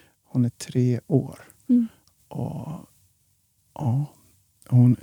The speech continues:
Speaker 1: ja. Och, mm, det är fint, alltså.
Speaker 2: Det är
Speaker 1: Det är
Speaker 2: fint.
Speaker 1: fint att, alltså, alla barn, att bara se, jag har en polare nu som tar, som by the way tar tolv år clean idag. Grattis, Nicky,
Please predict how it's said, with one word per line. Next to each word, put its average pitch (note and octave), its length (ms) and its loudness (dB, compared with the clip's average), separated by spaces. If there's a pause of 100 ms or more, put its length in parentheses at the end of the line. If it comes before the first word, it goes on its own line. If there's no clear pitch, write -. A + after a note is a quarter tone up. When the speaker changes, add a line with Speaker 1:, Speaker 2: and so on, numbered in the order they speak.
(220)
Speaker 1:
ja. C3 260 -12 (1040)
Och, B2 280 8 (480)
mm, B2 340 8
det C3 240 8
är C3+ 40 12
fint, - 420 -2
alltså. - 180 -4
Speaker 2:
Det G#3 100 6
är F#3 60 0
Speaker 1:
Det C#3 100 4
är - 40 10
Speaker 2:
fint. F3+ 100 0
Speaker 1:
fint F#3 280 6
att, C#3 240 0 (120)
alltså, E3 320 4
alla F#3+ 380 2
barn, C3+ 520 -2
att - 140 -8
bara C3+ 100 2
se, D#3 400 2 (320)
jag D3+ 140 -2
har D#3+ 80 4
en D3 160 0 (220)
polare C#3 300 4
nu D#3 200 6
som B2+ 200 2
tar, A#2+ 340 0 (320)
som - 240 -2
by A2+ 180 8
the A#2 60 2
way B2+ 260 8
tar - 120 -8
tolv A#2 340 6
år A#2 140 4 (120)
clean C#3+ 320 6
idag. C3+ 360 4 (180)
Grattis, C#3 540 -2
Nicky, B2 340 0